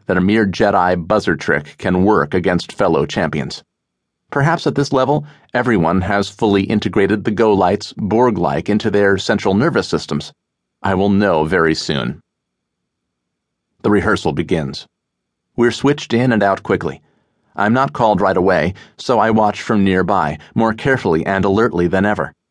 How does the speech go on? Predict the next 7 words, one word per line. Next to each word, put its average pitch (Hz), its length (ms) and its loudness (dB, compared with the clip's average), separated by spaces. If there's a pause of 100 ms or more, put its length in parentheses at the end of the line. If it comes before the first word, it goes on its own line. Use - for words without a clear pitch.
(500)
And 117 300 -2
to - 100 -4
my 120 140 2
surprise, 117 580 -2 (280)
I 120 180 -2
catch 120 340 -4
almost 117 380 0